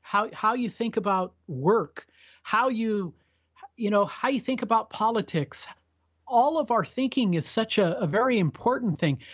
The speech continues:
I think Christians wanna think carefully. We wanna think critically. We wanna think biblically. We want our thinking to be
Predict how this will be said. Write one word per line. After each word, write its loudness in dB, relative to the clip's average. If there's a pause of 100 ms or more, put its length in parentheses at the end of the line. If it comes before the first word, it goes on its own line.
(260)
I 2
think 0
Christians 0
wanna 2
think -4
carefully. -2
We 2
wanna 2
think -2
critically. 0 (280)
We 4
wanna 2
think -4 (100)
biblically. -2
We 2
want 0
our 2
thinking -2
to -4
be 0